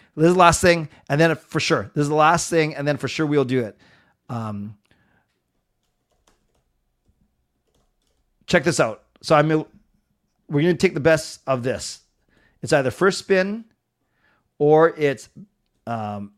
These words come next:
best of seven between two first spins, uh, between first and second spin. That's what we're gonna do.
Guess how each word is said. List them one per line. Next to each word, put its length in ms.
best 400
of 200
seven 560
between 640
two 520
first 680
spins, 560
uh, 100
between 300
first 220
and 80
second 200
spin. 220
That's 200
what 120
we're 60
gonna 120
do. 140